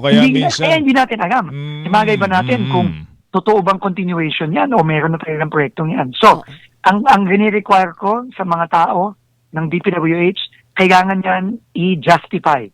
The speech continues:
Speaker 3: Mm.
Speaker 2: At kailangan may litrato, sabi ko.
Speaker 3: Mm.
Speaker 2: Kailangan, kunyari, kung, kaya, kung hindi pa tapos yung proyekto, picturean nyo, no, yung, yung proyektong yan. At, at para mapatunayan na hindi pa talaga tapos at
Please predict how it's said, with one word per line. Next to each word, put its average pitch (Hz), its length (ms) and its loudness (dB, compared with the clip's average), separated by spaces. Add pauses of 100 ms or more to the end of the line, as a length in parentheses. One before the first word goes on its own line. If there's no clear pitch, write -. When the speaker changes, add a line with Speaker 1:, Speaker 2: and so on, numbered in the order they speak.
(220)
Speaker 3:
Mm. 156 80 -18
Speaker 2:
At - 160 -2
kailangan 190 560 2
may 170 240 -2
litrato, 165 560 0
sabi 147 320 -6
ko. 151 240 -4 (160)
Speaker 3:
Mm. 175 160 -14
Speaker 2:
Kailangan, 196 400 2
kunyari, 180 480 0
kung, 165 160 -10
kaya, 170 380 -2
kung 170 180 0
hindi 190 160 2
pa 214 160 0
tapos 185 240 -4
yung 208 80 -4
proyekto, 185 560 0 (320)
picturean 214 560 0
nyo, 175 240 -4 (480)
no, 196 160 4
yung, 196 320 2
yung 190 160 2
proyektong 170 560 0
yan. 143 180 -4 (540)
At, - 160 4 (560)
at 180 160 2
para 196 240 0
mapatunayan 202 560 0
na 170 80 -2
hindi 208 240 -2
pa - 160 -12
talaga 160 320 -6
tapos - 320 -2
at - 100 -8